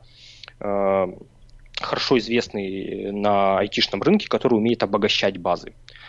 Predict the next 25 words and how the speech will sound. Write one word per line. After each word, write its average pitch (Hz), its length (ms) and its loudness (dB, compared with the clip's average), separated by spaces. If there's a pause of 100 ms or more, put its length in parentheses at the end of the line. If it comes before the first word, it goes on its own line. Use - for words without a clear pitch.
(140)
Э, 101 260 0
он 123 140 4
не 120 80 2
только, 120 260 0
э, 110 180 -6
Dodata 113 360 2
не 117 140 -6
только 185 220 -2
обогащает 107 560 -4
базы, 98 300 -2
но 131 160 -2
и 143 80 -2
умеет 120 300 -4
исправлять - 420 -4
опечатки. - 520 -6 (280)
Для 113 160 0
некоторых 117 540 -2
это 104 800 -2
то, 117 80 -2
что - 160 -6
доктор - 300 -2
прописал, - 640 -2 (220)
и - 80 -8
он 120 240 -2
минимальные 110 920 0